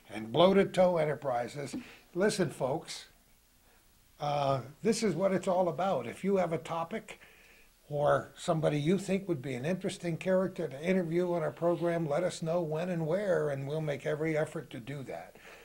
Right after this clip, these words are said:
In the meantime, if you'd like to make a ten thousand dollar contribution to Hometown Cable,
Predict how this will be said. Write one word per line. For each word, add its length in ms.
In 100
the 80
meantime, 580
if 140
you'd 160
like 220
to 100
make 240
a 80
ten 240
thousand 360
dollar 260
contribution 840
to 60
Hometown 560
Cable, 580